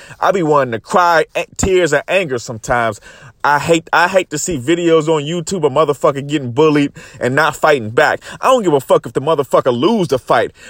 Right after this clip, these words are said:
but at least fight back. At least fight back. Kick him in the nuts.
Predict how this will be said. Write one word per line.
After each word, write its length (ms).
but 180
at 100
least 580
fight 340
back. 460
At 140
least 500
fight 440
back. 360
Kick 200
him 160
in 80
the 80
nuts. 480